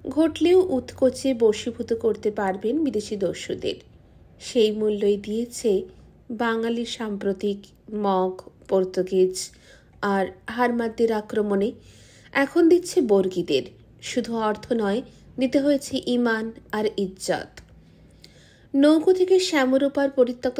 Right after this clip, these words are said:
ধ্বংসস্তূপ দেখতে দেখতে সে কথাই মনে হচ্ছিল ব্রজেন্দ্র নারায়ণের। আরও দাগা পেলেন রূপনগরে উপনীত হয়ে। বিদেশি মহারাষ্ট্রীয় দস্যু সর্দার তাঁকে যে সম্মানটুকু দিয়েছিল,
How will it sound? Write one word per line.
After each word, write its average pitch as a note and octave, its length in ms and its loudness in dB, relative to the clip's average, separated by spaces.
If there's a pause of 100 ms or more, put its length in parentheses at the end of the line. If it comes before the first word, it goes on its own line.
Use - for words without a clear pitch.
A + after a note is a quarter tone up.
ধ্বংসস্তূপ A#3+ 760 -4
দেখতে G#3 280 -2
দেখতে A3+ 340 -6
সে A#3 260 -6
কথাই B3 340 -8
মনে G#3 260 -4
হচ্ছিল G#3+ 460 -6 (560)
ব্রজেন্দ্র G3+ 680 -2
নারায়ণের। F3 580 -2 (600)
আরও A#3+ 320 2
দাগা A#3+ 340 -2
পেলেন G#3 340 2 (480)
রূপনগরে A3 840 0
উপনীত F3+ 500 -2
হয়ে। D#3 320 0 (680)
বিদেশি A#3 480 0
মহারাষ্ট্রীয় G#3 840 -2
দস্যু G3 400 -4
সর্দার F#3+ 560 0 (800)
তাঁকে C4+ 260 2
যে C#4+ 140 2
সম্মানটুকু B3 680 -2
দিয়েছিল, A3+ 520 0